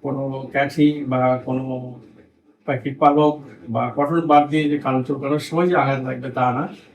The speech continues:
খুবই সাধারণ একজন কারণেও ওনার কানে আঘাত লেগেছে। দূরে নাক ঝাড়তে গিয়েও অনেকের অনেক সময় কানে আঘাত লেগে যায়। অর্থাৎ আমরা যদি দুই নাক একবারে ঝাড়ি তাতে করে ব্যাক প্রেশার হয়, ব্যাক প্রেশারে কানে কিন্তু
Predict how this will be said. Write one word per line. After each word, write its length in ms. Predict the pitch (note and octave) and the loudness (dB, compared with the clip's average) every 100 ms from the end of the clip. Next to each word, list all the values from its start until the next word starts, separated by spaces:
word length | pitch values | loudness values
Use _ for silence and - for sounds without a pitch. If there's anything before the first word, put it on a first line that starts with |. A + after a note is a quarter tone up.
| - - - | -20 -20 -8
খুবই 140 | A3 | -4
সাধারণ 400 | A3 - G3 G3 | -2 2 4 4
একজন 240 | F#3+ F3+ F3+ | 4 2 0
কারণেও 640 | E3 D3+ D3+ D3 D3+ F3 E3 | 2 2 2 2 2 2 2
ওনার 260 | C#3+ C#3 | 2 0
কানে 280 | C3+ B2+ B2+ | -2 0 0
আঘাত 280 | A#2+ B2 B2+ | 0 -2 -4
লেগেছে। 420 | B2 B2 A2 G#2 - - _ _ _ B2+ | -4 -4 -6 -10 -12 -20 _ _ _ -4
দূরে 320 | C3 E3+ F#3 | 2 6 8
নাক 260 | D#3 D3+ C#3 | 8 6 4
ঝাড়তে 340 | C#3+ - C3 | -2 -2 -2
গিয়েও 260 | B2+ E3 G#3 | 2 4 4
অনেকের 600 | F#3+ C#3+ B2+ - C#3 C3 | 4 2 0 -2 -4 -2
অনেক 300 | A#2+ A#2+ - | -6 -8 -8
সময় 280 | C#3 D3 C#3+ | -4 -4 -2
কানে 200 | B2 B2 | -2 0
আঘাত 240 | A#2 A#2+ A#2+ | 0 -2 -2
লেগে 240 | A2 A2 | -2 -2
যায়। 240 | G#2+ G2 F#2+ - _ _ | -4 -6 -8 -16 _ _
অর্থাৎ 360 | F#3+ F#3+ F#3 - - - - - | -2 2 0 -2 -20 -20 -20 -6
আমরা 240 | C3 D3+ | 2 2
যদি 220 | E3+ F3 | 0 -4
দুই 300 | F3+ C3+ D3+ | -4 2 4
নাক 240 | E3+ E3+ F3 - | 6 4 2 -4
একবারে 580 | C#3 D3+ D3 F3+ F#3+ E3+ | -2 -2 4 4 6 4
ঝাড়ি 400 | C3 G#2 A2+ D#3+ | 0 -2 -4 -4
তাতে 220 | D3+ C#3 F3 | -4 -4 -4
করে 340 | F3 F3+ G3 | 0 2 2
ব্যাক 280 | C#3 D3+ D3 | 4 2 2
প্রেশার 280 | E3+ D#3 D3 | -6 -4 -4
হয়, 200 | A2+ A#2 | -2 -4
ব্যাক 220 | B2+ D3 - | -6 -8 -6
প্রেশারে 480 | E3 F#3+ F3+ F#3+ | -6 -2 0 0
কানে 340 | F#3+ D3 C#3 C#3 | -2 0 -2 -2
কিন্তু 300 | D3+ D3 | -4 -2